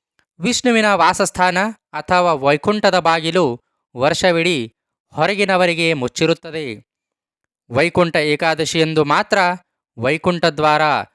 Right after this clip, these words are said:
ಎಲ್ಲರಿಗೂ ತೆರೆದಿರುತ್ತದೆ. ಆದ್ದರಿಂದ ವೈಕುಂಠ ಏಕಾದಶಿಯಂದು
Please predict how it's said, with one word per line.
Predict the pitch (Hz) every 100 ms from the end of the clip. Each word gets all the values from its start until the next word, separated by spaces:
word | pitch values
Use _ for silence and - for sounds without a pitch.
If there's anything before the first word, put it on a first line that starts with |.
| _ -
ಎಲ್ಲರಿಗೂ | 117 143 151 147 151
ತೆರೆದಿರುತ್ತದೆ. | 147 135 147 151 147 160 147 139 101 - _ _ _ _ _ 120
ಆದ್ದರಿಂದ | 127 139 139 135 170 233 226 _ _ _ 113
ವೈಕುಂಠ | 127 156 170 165 160
ಏಕಾದಶಿಯಂದು | 143 143 160 151 151 - 143 160 190